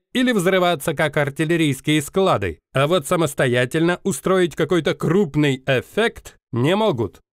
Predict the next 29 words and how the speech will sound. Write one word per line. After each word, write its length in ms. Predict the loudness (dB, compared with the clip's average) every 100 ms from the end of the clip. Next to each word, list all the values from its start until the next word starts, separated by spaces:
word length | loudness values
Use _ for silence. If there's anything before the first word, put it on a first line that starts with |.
| _
Другое 480 | -2 -2 2 2 2
дело 280 | 2 0 0
крылатая 640 | 0 0 0 0 0 2
ракета, 560 | 0 0 -2 2 0 0
в 60 | -4
которой 520 | -4 0 2 2 -2 -2
на 220 | 0 0
порядок 440 | 0 0 0 -2
больше 360 | 0 -2 0 0
боевой 360 | 2 2 0 0
части, 540 | 0 -2 -2 -4 -6 _
и 160 | -2
тем 240 | 2 2 2
более 320 | 2 2 2
баллистическая 960 | 0 0 -4 -4 -4 -2 -2 0 0 2
ракета, 560 | 0 0 0 0 -2 -4
которая 400 | -4 0 0 2
наносит 560 | 2 2 0 0 -2 0
разрушение 760 | 0 0 -2 0 0 2 2
не 140 | 0
только 560 | 0 0 0 0 -2 -2 2
от 320 | 2 2 -6 -8
в 120 | -4
двадцать-тридцать 880 | 0 0 0 -2 0 0 0 0 0
раз 280 | 0 0 -2
более 420 | 0 2 2 2
массивной 500 | 2 0 0 2 2
боевой 420 | 2 2 2 0
части, 520 | 2 0 0 0 -2